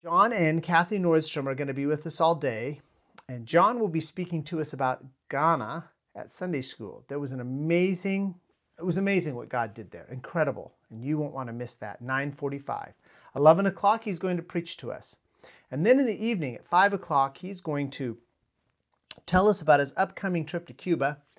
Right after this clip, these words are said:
and preach to us a message he's entitled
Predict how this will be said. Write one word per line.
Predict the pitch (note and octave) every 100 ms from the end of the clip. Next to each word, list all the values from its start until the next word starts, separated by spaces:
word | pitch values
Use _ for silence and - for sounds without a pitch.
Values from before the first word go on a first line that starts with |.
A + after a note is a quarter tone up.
| _ _ _ _ -
and | C4+ D#4+ F3+ D#3 D#3+ -
preach | A#3 A#3 -
to | - F#3+
us | F3
a | D#3+
message | D#3 D3+ D3+ -
he's | F3+ F3
entitled | D3+ - D3 D3 C#3